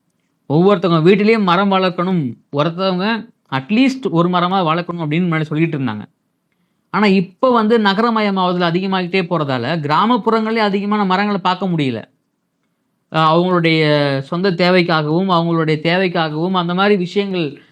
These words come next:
எல்லாமே வந்து கட்டிடங்கள் ஆகிறதால எல்லாத்தையுமே வந்து அழிச்சு ஆட்டோமேட்டிக்கா பண்ணிட்டு போயிட்டே இருக்காங்க எல்லாருமே.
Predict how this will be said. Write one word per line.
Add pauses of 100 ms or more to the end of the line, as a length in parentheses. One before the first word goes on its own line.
(200)
எல்லாமே
வந்து
கட்டிடங்கள்
ஆகிறதால
எல்லாத்தையுமே
வந்து
அழிச்சு
ஆட்டோமேட்டிக்கா
பண்ணிட்டு
போயிட்டே
இருக்காங்க
எல்லாருமே.